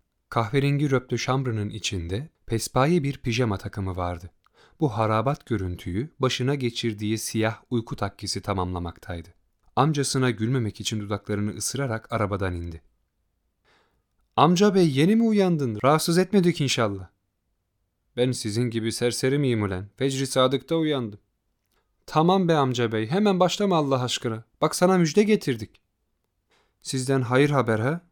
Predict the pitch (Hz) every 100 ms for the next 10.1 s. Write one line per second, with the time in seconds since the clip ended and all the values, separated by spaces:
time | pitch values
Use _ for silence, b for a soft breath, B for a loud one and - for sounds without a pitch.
0 | - - 175 180 180 165 143 127 110 101
1 | - 101 _ _ _ _ _ _ _ _
2 | _ _ _ _ _ _ 165 - 233 226
3 | 202 135 170 262 180 127 120 120 110 -
4 | 113 110 104 127 - - 151 - 175 196
5 | 170 165 170 262 233 156 - 110 - _
6 | _ _ _ _ _ _ _ _ _ _
7 | _ - 127 131 139 135 127 120 120 120
8 | 113 - 113 160 139 113 113 117 117 110
9 | 104 107 98 87 135 170 131 107 - 95